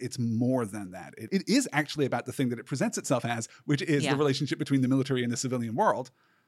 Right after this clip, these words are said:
Speaker 1: But we're firmly entrenched with the civilian world. We are on the side of the civilians here.
Speaker 2: I think the film is nuanced in its take on the, on, on the role of civilians too, though, because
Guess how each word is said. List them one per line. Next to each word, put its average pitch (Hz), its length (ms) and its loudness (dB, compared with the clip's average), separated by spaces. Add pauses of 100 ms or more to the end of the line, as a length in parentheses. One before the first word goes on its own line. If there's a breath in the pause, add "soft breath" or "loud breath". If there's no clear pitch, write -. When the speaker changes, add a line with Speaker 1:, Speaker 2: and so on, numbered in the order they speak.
(200)
Speaker 1:
But 175 160 4
we're 175 80 8
firmly 180 840 0 (160)
entrenched 135 420 2
with 131 100 -4
the 123 80 -4
civilian 117 400 -2
world. - 280 -10
We 151 100 4
are 127 220 2
on 135 140 4
the 123 100 0
side 117 200 -2
of 113 80 -8
the 131 80 -8
civilians 117 520 -8
here. - 140 -18
Speaker 2:
I 190 60 0
think 277 200 -2
the 330 80 -4
film 240 260 4
is 160 180 2
nuanced 175 1080 0 (380)
in 190 140 0
its - 180 -6
take - 420 -4 (760)
on 196 160 2
the, 196 100 0 (400)
on, 190 240 0
on 190 260 2
the 180 120 0
role 170 380 0
of 180 60 -4
civilians 180 600 -2
too, 311 340 0
though, 147 200 0
because 170 500 -4